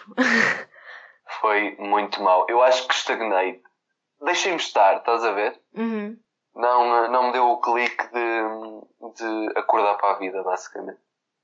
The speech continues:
Speaker 2: É, é, e de, entretanto, apareceu a Freaking, que é agora a loja atual onde eu estou no, no, no, no shopping,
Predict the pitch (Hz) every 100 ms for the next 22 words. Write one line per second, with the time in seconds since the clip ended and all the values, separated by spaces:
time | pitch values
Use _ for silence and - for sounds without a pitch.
0 | _ 113 120 - 160 156 143 - - _
1 | _ _ 165 170 185 175 180 165 123 127
2 | 160 - - 151 143 147 147 170 175 -
3 | 120 - 117 117 113 104 113 113 113 113
4 | 107 104 - _ _ _ _ _ - 117
5 | 123 120 117 113 113 117 107 107 107 107
6 | 104 101 101 104 104 98 101 107 123 110
7 | 127 139 147